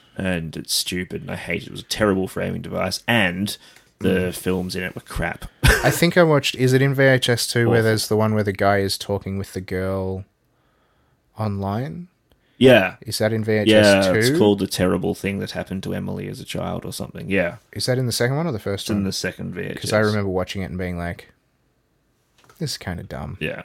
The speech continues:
Speaker 1: it's in the second
Speaker 2: In the, in the
Speaker 1: V H S.
Speaker 2: turn.
Speaker 1: Um,
Speaker 2: Maybe I have seen the second one. Uh, yeah.
Speaker 1: I'm pretty sure it's in the second one.
Speaker 2: I mean,
Speaker 1: 'Cause
Speaker 2: we've, uh, we've gotta
Speaker 1: <gasps>
Speaker 2: wrap up.
Speaker 1: Yeah, sorry,
Speaker 2: We
Speaker 1: we
Speaker 2: could,
Speaker 1: do,
Speaker 2: we
Speaker 1: yes.
Speaker 2: could talk about, uh,
Speaker 1: We could talk about
Speaker 2: horror
Speaker 1: this
Speaker 2: movie.
Speaker 1: forever.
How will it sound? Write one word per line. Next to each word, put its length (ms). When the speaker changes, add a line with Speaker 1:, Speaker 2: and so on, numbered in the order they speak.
Speaker 1:
it's 120
in 80
the 80
second 320
Speaker 2:
In 40
the, 60
in 40
the 60
Speaker 1:
V 40
H 140
S. 200
Speaker 2:
turn. 220
Speaker 1:
Um, 460
Speaker 2:
Maybe 200
I 40
have 200
seen 200
the 60
second 300
one. 300
Uh, 500
yeah. 380
Speaker 1:
I'm 180
pretty 200
sure 160
it's 140
in 60
the 80
second 280
one. 160
Speaker 2:
I 80
mean, 140
Speaker 1:
'Cause 380
Speaker 2:
we've, 640
uh, 260
we've 180
gotta 140
Speaker 1:
<gasps> 440
Speaker 2:
wrap 340
up. 240
Speaker 1:
Yeah, 280
sorry, 180
Speaker 2:
We 60
Speaker 1:
we 40
Speaker 2:
could, 80
Speaker 1:
do, 100
Speaker 2:
we 80
Speaker 1:
yes. 200
Speaker 2:
could 120
talk 200
about, 380
uh, 140
Speaker 1:
We 60
could 100
talk 140
about 180
Speaker 2:
horror 0
Speaker 1:
this 160
Speaker 2:
movie. 260
Speaker 1:
forever. 280